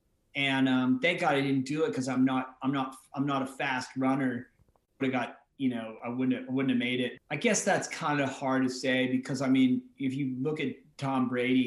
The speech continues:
he was like, he was, like, a hundred pick in the draft and all this different stuff. So it does come down to intellect, drive,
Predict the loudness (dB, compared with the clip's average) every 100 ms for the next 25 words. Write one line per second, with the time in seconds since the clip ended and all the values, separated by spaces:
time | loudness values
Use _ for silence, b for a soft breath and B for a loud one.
0 | 2 4 6 6 6 0 -2 -4 -6 -8
1 | -10 -12 -4 -2 -2 -4 -10 -10 -10 -2
2 | 2 2 0 -2 -2 -2 -4 -4 -8 -4
3 | -2 -4 -2 -2 0 -2 -4 -8 -4 -2
4 | 0 -2 -6 -4 -4 -4 -6 -6 -2 0
5 | 0 -4 -2 2 4 4 2 -4 -2 0
6 | 2 0 -2 -6 -20 b b -6 0 2
7 | 4 4 4 6 4 2